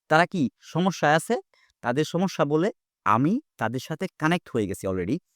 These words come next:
So এখন আমার কি, আমার বেচার পালা চলে আসছে। সে আমাকে অ্যাটেনশন দিয়ে দিছে, আমার সাথে কানেক্ট হয়ে গেছে।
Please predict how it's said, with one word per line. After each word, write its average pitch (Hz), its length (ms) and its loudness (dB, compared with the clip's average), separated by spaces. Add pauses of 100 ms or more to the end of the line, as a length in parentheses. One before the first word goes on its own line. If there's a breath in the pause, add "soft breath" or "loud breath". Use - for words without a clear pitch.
(260)
So 139 100 0
এখন 151 220 2
আমার 190 180 2
কি, 131 240 0 (220)
আমার 175 380 8
বেচার 151 280 2
পালা 127 240 4
চলে 107 220 0
আসছে। - 280 -6 (400 soft breath)
সে 165 120 2
আমাকে 143 260 2
অ্যাটেনশন 147 380 2
দিয়ে 160 120 2
দিছে, 160 260 -2 (360 soft breath)
আমার 123 180 2
সাথে 135 200 -4
কানেক্ট 147 340 -2
হয়ে 170 120 4
গেছে। 165 220 2